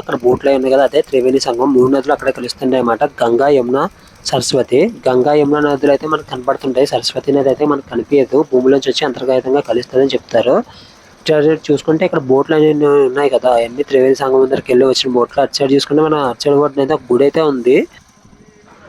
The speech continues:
ప్రతి పన్నెండు సంవత్సరాలకి ఈ త్రివేణి సంగమంలో కుంభమేళా జరుగుతూ ఉంటది. ఈ కుంభమేళాకి ప్రపంచ నలుమూలల నుంచి లక్షలాది మంది భక్తులు వస్తారు. చాలా మంది అంటే చాలా మంది వస్తారు.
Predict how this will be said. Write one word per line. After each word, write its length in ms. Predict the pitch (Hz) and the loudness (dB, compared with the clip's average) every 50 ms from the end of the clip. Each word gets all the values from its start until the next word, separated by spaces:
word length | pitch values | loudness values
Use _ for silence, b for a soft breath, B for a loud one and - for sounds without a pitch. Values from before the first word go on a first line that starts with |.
| - - | -8 -4
ప్రతి 240 | 127 131 123 - 165 - | -2 0 0 2 0 2
పన్నెండు 240 | 180 165 156 156 143 160 | 2 2 2 2 2 0
సంవత్సరాలకి 480 | 156 151 - - 156 151 151 - 185 185 | 0 0 0 0 0 0 0 0 0 0
ఈ 40 | 180 180 | 0 2
త్రివేణి 320 | - 147 131 135 139 147 139 - | 2 2 2 4 4 2 2 2
సంగమంలో 380 | 156 147 147 151 147 147 170 170 - | 0 2 2 2 2 0 0 0 -2
కుంభమేళా 400 | 139 131 127 127 135 143 139 151 147 | -2 -2 -2 -2 0 2 2 2 2
జరుగుతూ 260 | 147 139 139 131 - 131 120 | 4 2 2 2 0 -2 -4
ఉంటది. 300 | 113 - 113 - 117 143 190 240 - B B B B B B B B - 156 | -2 -2 -2 0 2 2 2 2 0 B B B B B B B B -4 -2
ఈ 40 | 151 - | -2 0
కుంభమేళాకి 640 | 151 143 143 135 143 151 151 156 156 160 151 - 156 151 - - | 0 0 2 2 2 2 2 2 2 0 0 0 0 0 0 0
ప్రపంచ 380 | 135 - - 143 139 - 143 135 | -2 -2 0 -2 0 2 2 2
నలుమూలల 360 | 131 127 135 139 139 143 139 143 | 2 2 2 4 4 4 4 4
నుంచి 140 | 139 - 165 151 123 | 2 2 2 2 2
లక్షలాది 460 | 117 - - - 151 151 147 147 151 147 | 2 0 -2 0 0 0 0 2 2 2
మంది 140 | 143 143 143 - 135 | 2 0 -2 -4 -4
భక్తులు 240 | - - - 143 139 | -6 -4 -2 -2 -2
వస్తారు. 240 | 135 - - 131 123 - | -2 -2 -2 -2 -2 -4
చాలా 180 | 147 143 139 131 135 | -6 -4 -2 0 2
మంది 160 | 147 147 147 143 | 2 4 2 2
అంటే 100 | 139 147 - | 0 -2 -2
చాలా 140 | 135 131 135 | -2 -2 -2
మంది 140 | 131 127 135 131 | -2 -2 -4 -4
వస్తారు. 360 | - - - 117 113 120 147 | -4 -2 -2 0 2 2 0